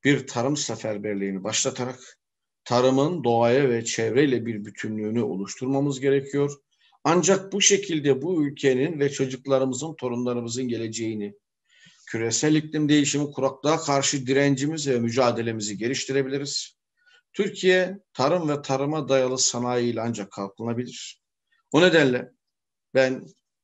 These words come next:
e, bu fırsatı verdiği için, e, hem, e, İbrahim Müdürüm, tabii onun, e, şahsında ve, e, onlara bu imkanı sağlayan il müdürümüz, ilgili kurumlar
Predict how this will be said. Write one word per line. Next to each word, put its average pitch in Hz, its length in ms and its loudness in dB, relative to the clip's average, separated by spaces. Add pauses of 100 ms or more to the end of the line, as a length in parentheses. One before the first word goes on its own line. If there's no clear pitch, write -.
(380)
e, 113 60 -4 (640)
bu 139 240 0
fırsatı 120 520 -6
verdiği 117 360 -2
için, 113 480 -10
e, 113 60 -14 (680)
hem, 120 300 -2 (160)
e, 107 300 -8
İbrahim 107 460 -6
Müdürüm, 101 360 -8
tabii 104 220 -6
onun, 107 360 -8 (140)
e, 95 260 -8
şahsında 98 580 -8
ve, 95 220 -6 (440)
e, 95 320 -2
onlara 110 640 0
bu 131 200 -2
imkanı 104 420 -4
sağlayan 98 560 -2
il 117 140 -2
müdürümüz, 107 640 -6
ilgili 120 420 0
kurumlar 117 520 0